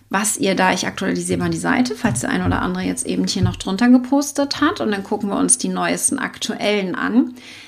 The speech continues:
Denn eines ist sehr, sehr häufig, was hier sehr, sehr häufig passiert. Ähm, Susanne, sehr gut, hast direkt reinge-,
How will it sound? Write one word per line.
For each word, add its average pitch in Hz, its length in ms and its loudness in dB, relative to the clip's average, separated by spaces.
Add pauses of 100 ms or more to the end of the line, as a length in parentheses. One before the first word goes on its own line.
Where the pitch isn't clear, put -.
(100)
Denn 240 260 0
eines 262 760 4 (540)
ist - 540 2 (100)
sehr, 233 380 4
sehr 220 320 2
häufig, 202 480 0
was 196 160 -8
hier 190 100 -8
sehr, 196 200 -4
sehr 190 120 -4
häufig 180 360 -8
passiert. 208 760 -4 (160)
Ähm, 185 480 0 (760)
Susanne, 185 500 2
sehr 185 200 2
gut, 247 280 0
hast 190 220 -6
direkt - 320 -6
reinge-, 190 540 -2